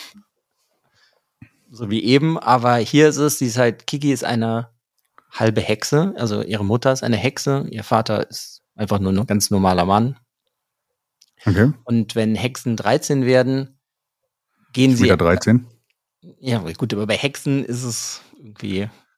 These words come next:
Speaker 1: logisch für mich, ne, <laughs> dass man da
Speaker 2: Okay.
Speaker 1: diese Zahl benutzt. Ähm, und sie möchte der ihrer, nee, der Hexentradition folgen und mit dreizehn dann mit ihrem Besen in eine andere Stadt fahr-, äh, ziehen, alleine und dann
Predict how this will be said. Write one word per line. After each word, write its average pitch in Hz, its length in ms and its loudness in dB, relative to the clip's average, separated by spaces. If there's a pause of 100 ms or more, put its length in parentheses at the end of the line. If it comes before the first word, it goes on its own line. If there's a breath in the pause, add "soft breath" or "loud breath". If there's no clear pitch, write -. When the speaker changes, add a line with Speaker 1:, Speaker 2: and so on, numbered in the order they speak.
(160)
Speaker 1:
logisch 117 460 4
für 104 100 -2
mich, 98 320 -2
ne, 107 260 0
<laughs> - 60 -20
dass - 200 0
man 113 120 -2
da 110 80 6
Speaker 2:
Okay. 101 140 4
Speaker 1:
diese 98 140 4
Zahl 127 360 2
benutzt. 120 600 -8 (800 soft breath)
Ähm, 117 240 0
und 123 120 -2
sie 131 140 0
möchte 131 280 2
der 123 200 2
ihrer, 110 560 -4 (300)
nee, 104 160 -8
der 90 160 -6
Hexentradition 131 800 -4
folgen 151 380 0
und 110 180 -6
mit 101 160 -6
dreizehn 117 420 -2
dann 113 220 0
mit 104 100 -4
ihrem 101 220 -6
Besen 117 480 -2
in 107 160 -6
eine 92 180 -4
andere 101 300 -8
Stadt - 300 -2
fahr-, 127 440 -4
äh, 107 140 -14
ziehen, 156 420 -4
alleine 147 600 0
und 113 260 -8
dann 113 320 -4